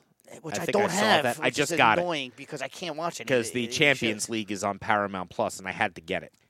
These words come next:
Speaker 1: There's a show called The Mayor of Something that everybody
Speaker 2: Yeah,
Speaker 1: is
Speaker 2: yeah,
Speaker 1: raving
Speaker 2: with,
Speaker 1: about.
Speaker 2: uh, with
Speaker 1: I think
Speaker 2: Hawkeye. What's his, uh, right?
Speaker 1: Jeremy Renner?
Speaker 2: Jeremy Renner. Yeah, yeah, yeah. The mayor of your town. I don't know. But, uh, all right, why were you talking about that,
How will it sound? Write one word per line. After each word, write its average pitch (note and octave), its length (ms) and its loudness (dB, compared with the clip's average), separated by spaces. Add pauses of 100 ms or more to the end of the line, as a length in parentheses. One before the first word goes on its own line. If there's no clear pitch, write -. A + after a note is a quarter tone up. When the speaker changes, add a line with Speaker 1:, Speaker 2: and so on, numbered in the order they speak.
(100)
Speaker 1:
There's A#3+ 160 0
a C4 40 -4
show F4 240 -4
called B3 220 2
The C#3+ 60 -10
Mayor D3 360 -2
of E3 140 -6
Something E3+ 600 -10
that C#3+ 120 -10
everybody D3+ 300 -6
Speaker 2:
Yeah, B2 100 2
Speaker 1:
is A2+ 140 2
Speaker 2:
yeah, G#2+ 160 0
Speaker 1:
raving G2 120 2
Speaker 2:
with, - 220 -6
Speaker 1:
about. G2+ 320 0
Speaker 2:
uh, G2 40 -2
with F#2+ 120 -8
Speaker 1:
I - 20 -16
think A2+ 240 0
Speaker 2:
Hawkeye. D#2+ 260 -6 (100)
What's F2+ 220 -14
his, F2+ 180 -12
uh, F#2 240 -10
right? G2 260 -6
Speaker 1:
Jeremy C#3+ 340 -6
Renner? C#3+ 220 -8
Speaker 2:
Jeremy G2+ 260 -6
Renner. F#2+ 400 -4
Yeah, F#2 100 -8
yeah, F2+ 180 -6
yeah. E2 180 -10 (100)
The F#2+ 60 -16
mayor F2+ 380 -10
of E2 80 -14 (440)
your E2+ 240 -16
town. D#2+ 280 -20
I E2+ 60 -16
don't E2+ 100 -16
know. D#2 120 -20 (380)
But, A2 240 -2
uh, F#2+ 200 -2 (220)
all G2 60 -8
right, F2+ 140 -10
why A#2+ 160 0
were A2+ 100 -4
you G#2 80 -8
talking G2+ 240 -4
about G2 200 -8
that, G2 140 -8